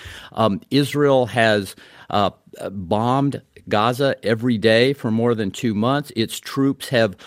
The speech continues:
largely taken over the northern part of Gaza and are now pushing into the southern part. They're really focused on the, the largest city in southern Gaza, Han Yunis. They believe a lot of the Hamas leaders are going there.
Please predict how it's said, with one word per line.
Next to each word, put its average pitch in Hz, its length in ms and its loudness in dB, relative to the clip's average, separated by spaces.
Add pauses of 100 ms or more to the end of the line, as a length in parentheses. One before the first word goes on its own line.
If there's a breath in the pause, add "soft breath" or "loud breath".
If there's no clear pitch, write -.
largely 202 680 0
taken 151 400 0
over 135 440 0
the 101 180 -4
northern 151 720 2
part 165 400 0
of 131 160 -6
Gaza 143 480 0
and 117 100 0
are 107 80 0
now 117 160 2
pushing 131 460 -2
into 117 320 -2
the 98 120 -4
southern 147 460 -2
part. 151 400 0
They're 110 100 -2
really 123 300 0
focused 120 480 -2
on 104 360 -4
the, 98 260 -6
the 101 160 -4
largest 113 420 0
city 113 320 -2
in 95 120 -6
southern 131 340 -4
Gaza, 131 340 -2
Han 117 440 -2
Yunis. 139 440 -2 (400 loud breath)
They 110 80 2
believe 107 380 0
a 104 40 2
lot 107 240 0
of 107 80 -2
the 98 60 -4
Hamas 98 540 -4
leaders 120 480 -2
are 98 160 -2
going 120 340 0
there. 147 240 -2